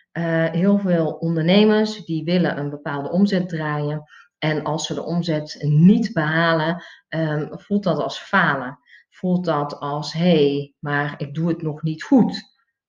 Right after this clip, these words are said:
En om in het zijn te zijn,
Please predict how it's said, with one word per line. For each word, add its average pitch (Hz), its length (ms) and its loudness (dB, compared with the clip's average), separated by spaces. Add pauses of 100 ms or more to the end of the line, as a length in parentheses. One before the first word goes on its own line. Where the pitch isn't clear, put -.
(120)
En 156 540 -4 (1600)
om 233 300 4
in 180 160 2
het 143 160 0
zijn 160 320 2
te 254 140 -2
zijn, 214 340 0